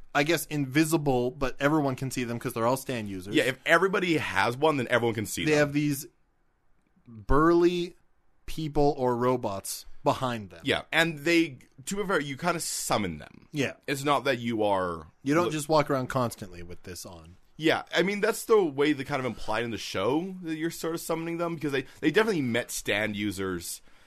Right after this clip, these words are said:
Speaker 2: and then later it was revealed they were a stand user.
Speaker 1: Yeah,
Speaker 2: So.
Speaker 1: yeah. I mean, there's not really a reveal in this world because everybody is a stand
Speaker 2: Oh,
Speaker 1: user.
Speaker 2: shit, Jeremy, one of them's a dog.
Speaker 1: Yeah, okay, there we go.
Speaker 2: A per-, no, I don't mean the stand is a dog. The person with the stand is a dog.
Speaker 1: So you, what you're telling me is that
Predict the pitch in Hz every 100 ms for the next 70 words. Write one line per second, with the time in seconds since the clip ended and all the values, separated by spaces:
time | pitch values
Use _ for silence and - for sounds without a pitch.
0 | _ - 113 110 101 104 110 104 98 95
1 | 95 95 92 90 85 82 - 82 76 73
2 | 73 - - 60 139 107 - - 73 123
3 | 85 - - - _ _ _ _ - 147
4 | 147 147 151 156 151 147 127 120 117 120
5 | 113 107 110 - 104 95 104 104 107 104
6 | 101 95 92 90 - - 196 175 165 135
7 | - - 165 117 127 139 131 131 131 139
8 | 131 120 110 101 107 107 104 98 - -
9 | 147 165 170 - - 143 143 151 147 143
10 | 147 156 139 127 127 - 123 143 143 170
11 | - 165 196 196 165 - - 160 156 135
12 | 113 120 107 104 98 151 - 156 160 -
13 | 165 147 127 131 131 131 - - - 135
14 | 135 120 120 120 117 104 92 - - -
15 | 147 143 147 147 143 147 147 151 147 139
16 | 143